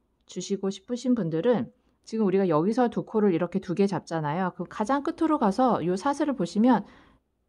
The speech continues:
요거랑 요거 사슬이 돼요. 이렇게 여기도 두 개 잡을 수 있거든요. 근데 이제 코랑 이게 단하고 헷갈려가지고 이게 잘 안 보일 수 있어요. 이렇게 두 개 잡으면 되는 거예요.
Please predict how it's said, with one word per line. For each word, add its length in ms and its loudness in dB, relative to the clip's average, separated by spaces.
요거랑 800 -2
요거 240 -2
사슬이 360 -4
돼요. 240 -10
이렇게 320 -8
여기도 280 -2
두 140 -10
개 80 -2
잡을 300 -6
수 140 -8
있거든요. 520 -8
근데 180 0
이제 100 -4
코랑 680 2
이게 200 4
단하고 460 6
헷갈려가지고 1000 4
이게 240 2
잘 200 -2
안 200 4
보일 180 6
수 140 -4
있어요. 300 -8
이렇게 440 0
두 120 -6
개 100 2
잡으면 440 -4
되는 260 -6
거예요. 340 -16